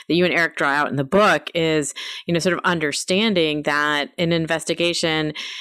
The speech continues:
has power, um, even if it's not necessarily going to produce, as you say, an impeachment or indictment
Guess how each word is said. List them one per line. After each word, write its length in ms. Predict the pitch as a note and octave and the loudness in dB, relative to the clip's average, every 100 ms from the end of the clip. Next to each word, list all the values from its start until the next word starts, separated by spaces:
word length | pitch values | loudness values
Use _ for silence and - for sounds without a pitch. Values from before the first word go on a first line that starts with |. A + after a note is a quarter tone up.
| - - - | -16 -12 -6
has 400 | - F3+ F3+ - | -2 0 0 -2
power, 720 | - F3 F3+ D#3+ C#3+ - - _ - - - - | -6 0 2 2 2 0 -10 _ -20 -20 -16 -4
um, 540 | E3 D3+ D3 C#3+ C#3+ - | 0 2 0 -2 -6 -6
even 440 | - F#3+ F3 E3+ D#3+ | 0 2 2 2 0
if 400 | E3+ E3 D#3 - - | 0 -2 -2 -8 -6
it's 280 | F3+ E3+ - | -2 -2 0
not 200 | E3 D#3 | 0 0
necessarily 640 | D#3+ - D#3+ E3 D#3 D3+ | 0 -2 -2 0 2 2
going 240 | D3 D#3 D3+ | 0 0 2
to 160 | C#3+ | 0
produce, 840 | C3 E3+ D#3 E3 D#3+ D3 C3+ - - _ - C3 | -2 -2 0 2 4 2 0 -6 -10 _ -14 -8
as 220 | - D#3+ D3 | -4 -4 -4
you 80 | |
say, 400 | D3 E3+ D3+ C#3+ | -2 0 0 0
an 120 | D#3 D#3+ | 0 0
impeachment 800 | D3+ E3+ D#3 - C3 E2 - - - - - - | -2 -2 -6 -4 -8 -8 -12 -14 -12 -14 -16 -6
or 500 | D#3+ D#3 C#3+ C#3 C#3 - - - | 0 2 4 2 0 -8 -12 -2
indictment 640 | E3+ D#3 D3+ D3 A#2+ - | 2 2 2 0 -4 -8